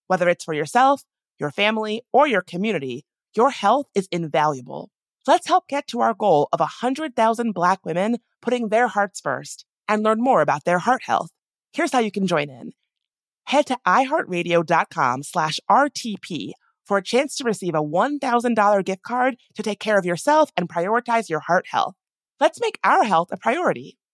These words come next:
Visit i heart radio dot com slash R T P today. Together, we can make a difference in our health and our lives. Join us and let's take care of our hearts together. Hi, it's Bridget Todd, host of There Are No Girls on the Internet. Listen, technology has made our lives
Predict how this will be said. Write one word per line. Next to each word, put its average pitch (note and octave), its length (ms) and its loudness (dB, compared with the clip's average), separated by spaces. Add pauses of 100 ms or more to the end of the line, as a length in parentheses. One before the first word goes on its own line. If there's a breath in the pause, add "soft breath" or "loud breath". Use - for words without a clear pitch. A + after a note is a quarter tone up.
(160)
Visit A3 320 0
i C#4+ 160 4
heart D4 260 2
radio G#3 360 0
dot E3 240 0
com C3+ 280 -6
slash D3 360 -6
R C4+ 160 4
T A#3+ 220 -8
P - 220 -14
today. - 440 -8 (420)
Together, A3 460 2 (100)
we C4 100 0
can E4 140 0
make C#4 140 0
a A#3 60 0
difference F#3+ 340 -4
in F3 60 -2
our D#3+ 100 0
health B3 320 2 (160)
and F3 100 0
our D#3+ 140 2
lives. - 420 -8 (340)
Join D#4+ 280 2
us D#3 240 2
and F#3+ 100 0
let's A#3 220 -2
take - 160 -2
care C4+ 180 2
of A3+ 60 0
our A#3+ 140 6
hearts G3+ 340 0
together. - 540 -6 (840)
Hi, G4+ 200 0
it's F3+ 180 -4
Bridget C#4+ 260 -6
Todd, G3 380 -2 (220)
host D4+ 260 -2
of A3+ 120 -2
There E3+ 200 0
Are E3 40 -4
No G3 240 0
Girls G3 360 0
on G3 80 -2
the A3 120 -2
Internet. C#3 360 -6 (420)
Listen, D3 380 -4
technology D4 640 0
has C#4 160 -2
made G#3 160 -4
our A3+ 120 0
lives G#3 300 -4